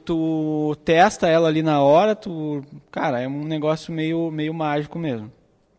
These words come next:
Opa, documento fora de validade. Quero voltar.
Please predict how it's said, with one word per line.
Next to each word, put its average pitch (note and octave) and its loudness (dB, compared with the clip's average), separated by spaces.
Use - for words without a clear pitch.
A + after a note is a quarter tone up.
Opa, A#2+ -8
documento A2+ -10
fora A#2+ -8
de C3+ -12
validade. C#3+ -12
Quero C3+ -16
voltar. D3 -10